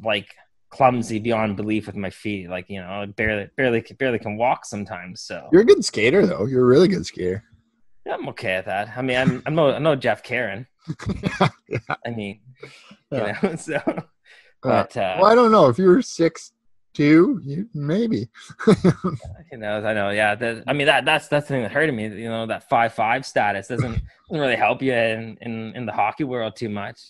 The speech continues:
Speaker 2: Yeah. So played hockey growing up, golf.
Speaker 1: Yeah.
Speaker 2: Mike's actually quite a good golfer.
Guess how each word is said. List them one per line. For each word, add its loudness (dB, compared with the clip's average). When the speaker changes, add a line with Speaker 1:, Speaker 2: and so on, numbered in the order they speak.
Speaker 2:
Yeah. -2
So 2
played 2
hockey 2
growing 4
up, 0
golf. 4
Speaker 1:
Yeah. -2
Speaker 2:
Mike's -4
actually 0
quite 2
a 2
good -2
golfer. -2